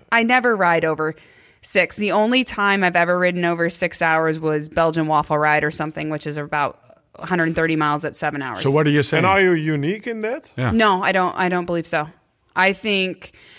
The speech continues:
Speaker 1: I think it's just like training for an Ironman, and I'm sure you guys understand that, but, like, just like training for an Ironman, you don't, or a marathon, you don't have to go run a marathon
Speaker 2: The
Speaker 1: to
Speaker 2: actual
Speaker 1: prove you can
Speaker 2: distance.
Speaker 1: run a marathon.
Speaker 2: Yeah.
Speaker 1: You run a bunch of halves.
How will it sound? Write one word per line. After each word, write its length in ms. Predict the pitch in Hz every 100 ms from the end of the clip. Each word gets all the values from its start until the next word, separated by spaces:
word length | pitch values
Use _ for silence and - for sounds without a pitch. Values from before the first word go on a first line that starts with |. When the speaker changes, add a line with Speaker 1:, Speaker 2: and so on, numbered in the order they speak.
| - -
Speaker 1:
I 160 | 208
think 240 | 220 269 262
it's 180 | 208
just 280 | - 208 196
like 160 | 240 233
training 320 | - 196 196
for 120 | 208
an 80 | 185
Ironman, 600 | 151 170 180 202 214 240
and 120 | - 180
I'm 100 | 180
sure 380 | 190 180 175 - _ _ -
you 160 | 190 185
guys 200 | 180 180
understand 400 | 175 175 185 185
that, 140 | 175
but, 140 | 185
like, 200 | 175 175
just 160 | 175 185
like 100 | 220
training 260 | - 196 185
for 100 | 190
an 60 | 175
Ironman, 480 | 160 175 180 175
you 80 | 175
don't, 260 | 175 185 185 -
or 140 | 214
a 40 |
marathon, 560 | 208 180 175 180 196 262 - _ _ -
you 100 | 214
don't 160 | 226
have 160 | 240 233
to 80 | 226
go 140 | 208
run 260 | 185 175 180
a 80 |
marathon 480 | 170 165 170 185 214
Speaker 2:
The 40 | 202
Speaker 1:
to 60 | 196
Speaker 2:
actual 120 | 233
Speaker 1:
prove 200 | 196 190
you 120 | 190
can 80 | -
Speaker 2:
distance. 100 | 202
Speaker 1:
run 160 | 175 170
a 40 |
marathon. 500 | 165 165 170 156 156
Speaker 2:
Yeah. 20 |
Speaker 1:
You 80 | 190
run 300 | 202 208 202
a 60 | -
bunch 240 | 180 170
of 80 | 170
halves. 500 | - 165 147 113 -